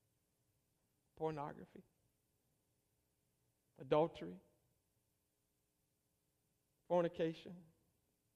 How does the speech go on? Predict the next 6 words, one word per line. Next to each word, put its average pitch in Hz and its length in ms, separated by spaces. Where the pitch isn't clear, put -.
homosexuality. 175 1040
These, 214 460
beloved, 156 360
are 147 120
powerful 185 440
forces, 165 480